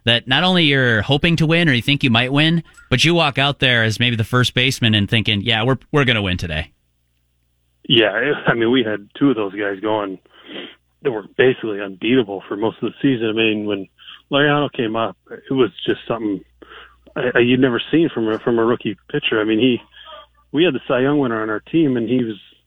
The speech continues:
Speaker 2: not the best pitcher on our team. It was, it was amazing what Liriano did when he came up. I mean, we had guys from Houston getting to first base. I think, uh,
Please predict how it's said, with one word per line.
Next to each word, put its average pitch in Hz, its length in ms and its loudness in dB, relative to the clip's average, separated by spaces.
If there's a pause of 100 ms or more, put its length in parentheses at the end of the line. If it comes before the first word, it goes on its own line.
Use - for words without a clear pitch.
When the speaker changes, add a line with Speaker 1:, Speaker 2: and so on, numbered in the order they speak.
(140)
Speaker 2:
not 123 200 0
the 139 60 -6
best 113 280 -2
pitcher 135 260 -2
on 113 100 -2
our 110 140 0
team. 143 320 -2
It 101 60 -4
was, 113 340 -2
it 139 80 0
was 131 120 2
amazing 123 560 2
what 110 120 -2
Liriano 110 420 0
did 104 120 -4
when 104 100 -4
he 113 80 2
came 101 240 -6
up. 113 220 0
I 117 40 -4
mean, 113 240 0 (520)
we 143 80 0
had 127 160 2
guys 127 240 2
from 110 120 -6
Houston 127 320 0
getting 113 180 -4
to 110 80 -4
first 117 300 -2
base. 123 240 0
I 123 60 0
think, 120 260 0
uh, 104 220 2